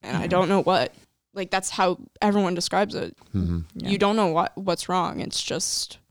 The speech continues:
Speaker 1: you're different.
Speaker 3: Yeah, this is a, this is a crappy, crappy thing.
Speaker 1: It
Speaker 3: But
Speaker 1: is. It really s-,
Speaker 3: <laughs>
Speaker 1: it's really not fun. I mean,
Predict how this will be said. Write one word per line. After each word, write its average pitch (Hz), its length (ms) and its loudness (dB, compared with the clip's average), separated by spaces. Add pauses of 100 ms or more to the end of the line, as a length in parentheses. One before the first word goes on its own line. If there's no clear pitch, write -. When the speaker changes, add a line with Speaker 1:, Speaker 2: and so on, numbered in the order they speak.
(220)
Speaker 1:
you're 180 120 -4
different. 170 560 -6 (320)
Speaker 3:
Yeah, 107 220 2 (240)
this 98 220 0
is 92 180 -2
a, 85 220 -2 (920)
this - 180 -10
is 90 140 -6
a 80 120 0 (160)
crappy, 101 680 -2 (1000)
crappy 95 640 -4 (180)
thing. 87 280 0 (480)
Speaker 1:
It 233 80 6
Speaker 3:
But 254 100 8
Speaker 1:
is. 208 280 4
It 226 180 4
really 226 300 6
s-, 196 200 4
Speaker 3:
<laughs> - 0 -
Speaker 1:
it's 233 300 4
really 285 340 8
not 233 300 6
fun. 220 380 4
I 208 140 2
mean, 226 460 4